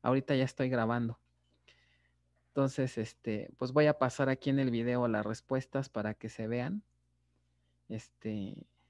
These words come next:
en el video, por si después quieren checarlo. Entonces, esta es la uno, esta es la dos, esta es la tres,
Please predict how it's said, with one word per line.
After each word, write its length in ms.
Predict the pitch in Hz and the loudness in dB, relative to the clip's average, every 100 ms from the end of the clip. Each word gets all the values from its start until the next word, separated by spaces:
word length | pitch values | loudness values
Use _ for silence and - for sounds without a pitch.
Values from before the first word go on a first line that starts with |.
| _ _ | _ _
en 160 | 117 107 | -2 0
el 140 | 113 | 0
video, 400 | 120 117 120 135 | 0 0 0 0
por 120 | 127 | -2
si 140 | 120 117 | -4 -4
después 340 | 110 - 123 | -4 -6 -10
quieren 300 | - 123 123 | -4 -4 -4
checarlo. 540 | - 110 113 110 147 - _ _ _ _ _ | -6 -8 -6 -6 -8 -10 _ _ _ _ _
Entonces, 460 | - 117 120 120 117 | -8 -6 -4 -6 -6
esta 240 | 117 - | -8 -8
es 80 | 110 | -8
la 160 | 98 101 | -6 -4
uno, 500 | 135 156 135 127 147 _ _ _ _ _ | -4 -2 -2 -4 -8 _ _ _ _ _
esta 260 | - - - | -14 -12 -10
es 120 | 104 | -8
la 160 | 107 98 | -6 -4
dos, 580 | 135 131 127 131 - _ _ _ _ _ _ | 0 0 0 -6 -16 _ _ _ _ _ _
esta 300 | - - 107 | -20 -16 -10
es 40 | 104 | -6
la 140 | 104 | -6
tres, 580 | - 131 127 131 - | -4 -2 -2 -4 -10